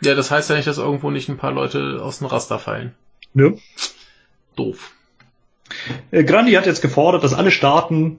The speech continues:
Speaker 2: äh, sämtliche Gesetze aufheben sollen, die Menschen aufgrund von Ethnie, Religion oder Sprache einer Einbürgerung verwehren.
Speaker 1: Mhm.
Speaker 2: Das ist schon mal angebracht. Staaten sollen auch die Einbürgerung von Minderheiten erleichtern.
Speaker 1: Mhm.
Speaker 2: Und,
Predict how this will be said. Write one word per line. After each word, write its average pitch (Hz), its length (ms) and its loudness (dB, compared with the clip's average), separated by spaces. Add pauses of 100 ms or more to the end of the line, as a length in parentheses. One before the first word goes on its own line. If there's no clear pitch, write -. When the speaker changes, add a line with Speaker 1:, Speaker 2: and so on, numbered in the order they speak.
Speaker 2:
äh, 135 140 6
sämtliche 135 360 4
Gesetze - 400 2
aufheben 151 400 4
sollen, 139 260 6
die 123 80 2
Menschen 143 300 2
aufgrund 139 280 2
von 135 100 6
Ethnie, 175 320 6
Religion 135 420 8
oder 131 140 2
Sprache 131 400 2
einer 120 200 2
Einbürgerung 151 520 6
verwehren. 165 440 6
Speaker 1:
Mhm. 143 560 -4 (200)
Speaker 2:
Das 127 100 2
ist - 60 8
schon 127 100 0
mal 117 100 2
angebracht. 139 640 4 (800)
Staaten 156 420 2
sollen 151 140 6
auch 147 100 2
die 131 100 -2
Einbürgerung 147 440 6
von 127 140 4
Minderheiten 165 480 4
erleichtern. 180 640 2 (140)
Speaker 1:
Mhm. 120 280 -4 (520)
Speaker 2:
Und, 247 260 2